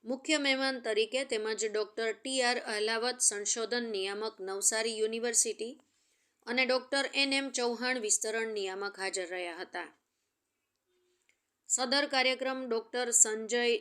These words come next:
ઝા, આચાર્ય અને ડીન સુરત અને ડૉક્ટર એચ ડી ભીમાણી, કોઓર્ડિનેટર સુરતના માર્ગદર્શન હેઠળ યોજાયો હતો.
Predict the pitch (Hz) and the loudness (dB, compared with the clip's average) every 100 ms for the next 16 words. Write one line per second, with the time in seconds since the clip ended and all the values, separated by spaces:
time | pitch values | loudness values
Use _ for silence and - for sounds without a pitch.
0 | - - 214 202 214 233 - 196 202 226 | 2 6 6 6 0 -2 -6 -8 -4 -2
1 | 226 233 233 - 214 202 196 220 220 - | 0 2 0 -2 -4 -4 -4 -4 -4 2
2 | - 196 196 240 - _ _ _ 214 240 | 2 4 -2 -4 -8 _ _ _ -4 0
3 | 226 226 - 247 233 247 269 262 247 262 | 0 -2 -2 -2 0 2 2 2 0 -2
4 | 220 220 240 247 254 247 214 214 214 220 | -2 -2 0 0 -2 -2 -2 0 0 0
5 | 220 220 233 233 - 294 240 - 202 202 | -2 -2 0 2 4 2 0 -2 -6 -6
6 | 202 185 185 208 233 220 202 180 190 190 | -4 -6 -4 -2 -2 -2 -6 -6 -4 -2
7 | 190 180 170 165 170 180 | -2 -4 -6 -6 -8 -10